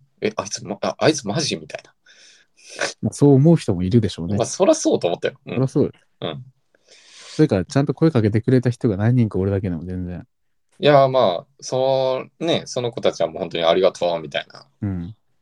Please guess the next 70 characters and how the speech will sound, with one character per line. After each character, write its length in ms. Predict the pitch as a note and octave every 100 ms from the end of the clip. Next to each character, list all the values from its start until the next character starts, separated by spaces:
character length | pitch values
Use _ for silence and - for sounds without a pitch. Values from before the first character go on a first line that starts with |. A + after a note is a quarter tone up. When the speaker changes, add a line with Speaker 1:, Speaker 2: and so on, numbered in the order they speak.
| _ E2
Speaker 1:
「い 40 |
や 60 | E2
い 80 | D#2+
や 100 | D#2
い 60 |
や、 100 | D#2
全 160 | D#2+ D#2
然 100 | D#2
そ 80 | D#2
ん 40 |
な 80 | D#2+
こ 80 | D#2
と 80 |
な 100 | D2+
い 80 | D2+
よ」 160 | D#2 D2+
み 80 | -
た 100 | -
い 40 |
な 60 | -
感 120 | -
じ 140 | -
で 180 | - - _ _ _ _ _ _ _ _ _ _ _ _ _ _ _ _ _ _ _
言 80 | F2
わ 40 | D#2+
せ 120 | D#2
て 80 | D#2+
も 120 | D#2
ら 40 |
っ 40 | D2
た 160 | D#2+
け 80 | -
ど。 180 | - - - _ _ _ _ _ _ -
ま 220 | G#2 F#2+
あ 40 |
ま 140 | F2+ E2+
あ、 60 |
そ 120 | F#2
ん 100 | F2+
な 100 | F#2
こ 100 | F#2
と 120 | F2+ E2
が 260 | D2+ - - _ _ _ _ _ _ -
あ 80 |
り 80 | E2
ま 120 | E2
し 80 | D#2+
た 100 | E2
ね。 500 | D#2+ D#2+ D#2+ D#2+ D#2+ D2+ _ _ _ _ -
Speaker 2:
ま 480 | G2 E2+ D#2 E2 -
あ。 60 | _ _ _ _ _ _ _ _ _ _ _ _ _ _ G2
Speaker 1:
い 20 |
や、 40 |
な 200 | F2 A2
ん 140 | C4 G#4
で 100 | G4
そ 140 | G#4+
ん 20 |
な 80 | F4
仲 360 | E4 F#4 - -
い 100 | G#2+
い 80 | G#2+
ん 60 |
と 100 | F#2
思 200 | F2 E2
う？ 60 | D2
マ 200 | D#2+ G2+
ジ 200 | F#2 D2
で。 140 | C#2
Speaker 2:
あ 100 | B1+